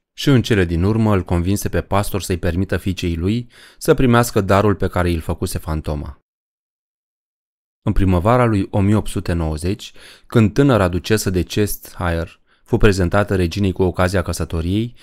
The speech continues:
bijuteriile ei fură foarte admirate. Pentru că Virginia primi diadema de ducesă ca o răsplată pentru bunătatea ei și se mărită cu ducele de Cheshire când se făcu mare. Erau amândoi atât de frumoși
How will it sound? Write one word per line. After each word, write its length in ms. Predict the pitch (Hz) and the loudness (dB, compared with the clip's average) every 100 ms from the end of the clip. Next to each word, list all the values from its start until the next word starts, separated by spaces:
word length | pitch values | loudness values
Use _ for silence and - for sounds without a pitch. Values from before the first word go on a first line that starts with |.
| - - - | -20 -20 0
bijuteriile 760 | 127 120 113 107 110 131 120 | 2 4 2 2 2 2 2
ei 260 | 104 95 110 | 2 2 0
fură 260 | - 107 95 | -2 -2 -2
foarte 340 | - 92 - | 0 0 -2
admirate. 600 | 80 85 80 80 - 85 _ _ _ _ _ _ _ - - _ - | -4 -4 -4 -6 -8 -14 _ _ _ _ _ _ _ -20 -20 _ 2
Pentru 240 | 120 107 | 2 2
că 120 | 104 | 0
Virginia 640 | 90 92 87 123 147 117 85 | 2 2 2 2 2 2 0
primi 400 | - 95 101 98 | -4 0 2 2
diadema 500 | 92 85 87 104 95 | 2 0 0 0 0
de 100 | 87 | -2
ducesă 460 | 82 - 101 - | -6 -4 -4 -4
ca 440 | 90 87 82 - _ | -4 -2 -2 -6 _
o 120 | - | -2
răsplată 440 | 98 90 - 101 - | 0 0 0 0 0
pentru 240 | 90 87 | -4 -4
bunătatea 540 | 87 90 82 95 - 82 | -4 -4 -2 -4 -2 -2
ei 280 | 95 117 120 - - - | -2 -2 -8 -20 -20 -8
și 140 | - | -4
se 120 | 123 | 2
mărită 440 | 113 104 95 - 117 | 4 4 2 2 0
cu 120 | 101 | 0
ducele 360 | 98 104 95 90 | -2 -2 0 0
de 120 | 85 | -2
Cheshire 640 | - 104 - 95 87 85 | -2 -4 -4 -4 -2 -2
când 120 | - 87 | -6 -8
se 100 | 92 | -6
făcu 240 | 90 92 | -6 -4
mare. 420 | 87 80 82 76 _ _ _ _ _ _ _ _ - | -4 -4 -8 -16 _ _ _ _ _ _ _ _ -2
Erau 300 | 120 113 139 | 2 6 6
amândoi 400 | 113 90 90 90 | 4 2 2 0
atât 240 | 82 120 | 0 -4
de 140 | 110 110 | -4 -6
frumoși 500 | - 85 98 123 | -4 -4 -4 -4